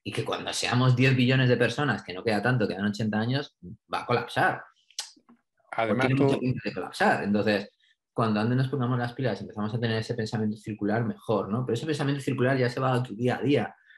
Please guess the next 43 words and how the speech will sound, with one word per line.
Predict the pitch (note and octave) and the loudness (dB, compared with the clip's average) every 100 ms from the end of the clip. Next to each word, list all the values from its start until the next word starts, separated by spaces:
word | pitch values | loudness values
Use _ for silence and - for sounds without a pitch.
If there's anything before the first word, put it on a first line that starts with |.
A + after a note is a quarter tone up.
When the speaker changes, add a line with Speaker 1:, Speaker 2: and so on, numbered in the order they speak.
| _ | _
Speaker 1:
¿Qué | - B2 | -2 0
compras? | C3+ C#3 B2 G2+ G2+ | 2 2 2 0 -2
¿Qué | B2 | -6
tipo | - C3 | 0 0
de | |
productos? | A2 G#2+ B2+ - G2+ | 2 2 0 -2 -6
¿Qué | - A#2 | -4 -2
llevas? | B2 B2+ G#2 G2+ - | 2 2 2 0 -2
¿Qué, | A2+ A#2 A2 | 0 0 -2
qué, | B2 A2+ A#2 A#2 A#2 A2+ - _ _ | -2 2 2 0 -2 -4 -8 _ _
qué | - C3+ | -2 2
necesitas? | C3+ B2 A2 - C#3+ - F2 A2 | 2 -2 -8 -6 -4 -2 -4 -2
¿No? | A#2 C#3 | -2 -2
¿Qué | C3 C3 | 0 0
va, | C3+ B2 | 0 0
cuando | A2+ A2 | -4 -2
vas | B2 D3+ | -2 -4
a | |
un | C3+ | -6
super-, | C3 A#2+ | -4 -4
cuando | - A2+ A#2 | -4 -2 0
vas | C3 | -2
a | |
un | C#3+ | -2
centro | C#3 B2+ A#2+ | 0 2 2
comercial, | A2+ G#2+ - C3 F#3 - _ _ | 0 -2 0 -2 -2 -6 _ _
¿qué | C#3+ | -2
estás | C3+ C#3 | -2 0
comprando | B2 A#2+ C3+ | 0 2 2
y | A#2+ | 2
para | A2 G2+ | 0 -2
qué | |
lo | B2 | -2
estás | B2 G#2+ - | -2 -6 -12
comprando? | G2+ G2 G2+ F#2+ F#2+ | -10 -4 -4 -4 -4
¿No? | B2 E3 - - _ _ _ | -4 -6 -12 -20 _ _ _
Es, | B2 - - - - | -20 -20 -20 -20 -12
es, | - - - - - - | -10 -10 -14 -20 -20 -6
es | C#3 C3+ | -4 -2
como | D#3+ C#3+ | 0 0
que | C3+ - | 0 -2
cuanto | C3 B2+ C3 | 0 2 4
más, | D3+ F3+ | 2 2